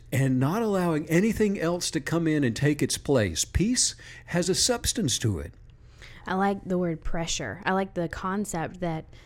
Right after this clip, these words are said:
Speaker 2: through kinetic belief and your words, your actions, your thoughts, you can actually apply pressure to,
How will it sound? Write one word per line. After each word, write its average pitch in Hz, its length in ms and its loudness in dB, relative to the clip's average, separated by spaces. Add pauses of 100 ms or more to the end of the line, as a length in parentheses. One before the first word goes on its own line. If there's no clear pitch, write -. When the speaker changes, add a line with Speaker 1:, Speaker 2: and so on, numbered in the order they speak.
(300)
Speaker 2:
through 220 260 2
kinetic 175 420 -2
belief 170 680 -2
and 165 240 -2
your 160 160 -2
words, 196 480 0
your 170 140 -2
actions, 175 500 -2
your 151 80 0
thoughts, 165 380 0
you 190 100 -2
can 190 140 -2
actually 165 340 -4
apply 156 360 -6
pressure 165 800 0 (120)
to, 156 500 -2